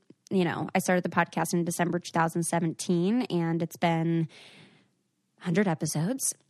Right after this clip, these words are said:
and I not once have taken a break. <laughs> And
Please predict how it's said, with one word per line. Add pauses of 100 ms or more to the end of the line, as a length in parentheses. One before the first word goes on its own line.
(140)
and
I
not
once
have
taken
a
break. (100)
<laughs> (960)
And